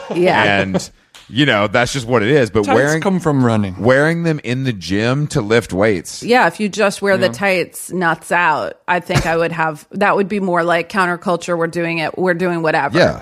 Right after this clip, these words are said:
Speaker 3: And I don't
Speaker 2: Yeah.
Speaker 3: mind seeing the indentation of your penis that much.
Speaker 1: I'm not looking. I'm not looking at that. I don't need that.
Speaker 3: On a, on a, we've been doing some live shows, um, over the last couple weeks.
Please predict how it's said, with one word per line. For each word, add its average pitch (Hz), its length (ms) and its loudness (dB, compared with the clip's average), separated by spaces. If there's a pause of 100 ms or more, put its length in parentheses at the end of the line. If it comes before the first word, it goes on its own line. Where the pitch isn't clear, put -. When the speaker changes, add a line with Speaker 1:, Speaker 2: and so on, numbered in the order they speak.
Speaker 3:
And 170 140 2
I 175 80 4
don't 185 160 4
Speaker 2:
Yeah. 170 80 4
Speaker 3:
mind 170 240 0
seeing 160 400 -2
the 143 160 0
indentation 135 720 0
of 117 120 0
your 117 100 -2
penis 107 580 -6 (380)
that 104 200 2
much. - 500 -4
Speaker 1:
I'm 254 120 0
not 359 180 2
looking. 285 500 0 (120)
I'm - 260 -6
not - 140 0
looking 165 320 0
at - 100 0
that. 214 460 -2 (260)
I 185 100 -4
don't 262 140 4
need 160 200 2
that. 180 420 0 (960)
Speaker 3:
On 190 180 4
a, 220 60 4
on 202 420 4
a, 208 140 2
we've 196 140 2
been 208 120 4
doing 214 200 6
some 202 200 0
live 165 360 2
shows, 135 760 0 (100)
um, 131 560 0
over 131 220 0
the 131 80 0
last 131 520 0
couple 135 320 -2
weeks. 131 500 -4